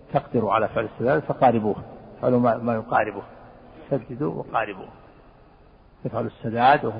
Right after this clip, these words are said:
الصواب، فإن لم تستطيعوا فعل السداد فقاربوه، افعلوا ما يقاربه. ومن بعضه هو: "أبشروا"، يعني أبشروا بالخير إذا بذلتم وسعكم في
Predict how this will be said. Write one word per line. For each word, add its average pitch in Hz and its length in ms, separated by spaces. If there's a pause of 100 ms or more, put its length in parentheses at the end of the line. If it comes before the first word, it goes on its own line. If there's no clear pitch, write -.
(120)
الصواب، 120 280 (1500)
فإن 139 200
لم 117 200 (720)
تستطيعوا 113 480
فعل 117 180
السداد 120 360 (480)
فقاربوه، 107 460 (100)
افعلوا 120 340 (440)
ما 127 80
يقاربه. 107 500 (1200)
ومن 110 120
بعضه 117 200
هو: 110 100
"أبشروا"، 113 460 (240)
يعني 147 180
أبشروا 139 280
بالخير 120 360 (580)
إذا 101 260 (920)
بذلتم 110 500 (540)
وسعكم 113 520
في 113 100